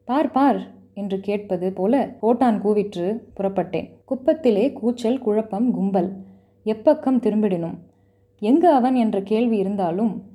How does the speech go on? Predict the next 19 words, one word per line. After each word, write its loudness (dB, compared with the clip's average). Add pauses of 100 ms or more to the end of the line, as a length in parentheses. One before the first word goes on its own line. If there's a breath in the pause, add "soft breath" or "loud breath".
(180)
"இப்படி -4
செய்திடலாமா? 0 (500)
கொலை 2
செய்து 4
விட்டானே -2
கொடியோன்" 0
என்று -2
கூவினர். -2 (200)
முந்தானை 6
துண்டுதனை 0
முத்தமிட்டு 0
நான் -2
மகிழ, -2 (180)
பிடரி 4
பிடித்தென்னை 0
பேயர் 4
இழுத்து -2
சென்றனர். -6 (320)
"இவன்தான், 4